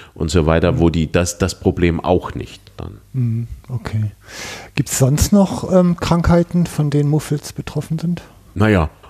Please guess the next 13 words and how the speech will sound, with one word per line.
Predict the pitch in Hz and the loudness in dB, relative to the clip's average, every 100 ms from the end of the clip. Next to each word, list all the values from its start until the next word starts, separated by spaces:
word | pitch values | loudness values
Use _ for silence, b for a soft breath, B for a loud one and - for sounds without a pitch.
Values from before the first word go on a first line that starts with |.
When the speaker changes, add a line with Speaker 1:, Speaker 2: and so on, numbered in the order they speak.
| B | B
Speaker 1:
Einwachser | - 92 110 110 - - 110 - | 0 2 4 4 2 2 2 2
hatten | 101 - | -2 0
wir | 95 | 0
schon | - 90 | 2 2
besprochen, | 78 135 139 107 123 107 | 2 4 4 4 2 0
Speaker 2:
Ja. | B B B B | B B B B
Speaker 1:
wobei | 95 98 92 | 2 4 4
sich | 95 - | 2 0
das | 98 - | -2 -2
auch | 82 85 92 - - | 0 4 2 0 -4
selbst | 98 90 - - | 2 2 0 -4
limitiert. | 85 82 80 - 78 67 62 - - | 0 2 0 0 0 0 -2 -6 0
Denn, | 78 78 | 0 0